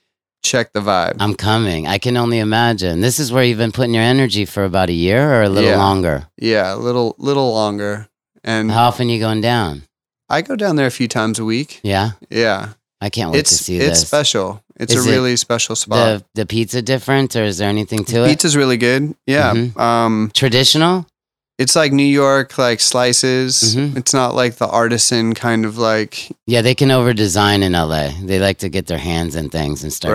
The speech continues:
Speaker 1: Right.
Speaker 2: doing things. You're like, "Just leave it alone."
Speaker 1: Yeah.
Speaker 2: Joe's or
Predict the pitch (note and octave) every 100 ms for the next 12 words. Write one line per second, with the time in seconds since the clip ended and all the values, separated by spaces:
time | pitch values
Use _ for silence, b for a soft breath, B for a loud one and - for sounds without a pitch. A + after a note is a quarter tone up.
0 | G2+ E2 D#2+ D2+ D2 D2+ C2 D#2 D2 D2+
1 | A2 G2+ - D2 C#2 C2 A#1+ B1+ C2 C2
2 | - A2+ G2+ F#2 G2+ E2 D#2+ D#2+ D#2 D2
3 | D2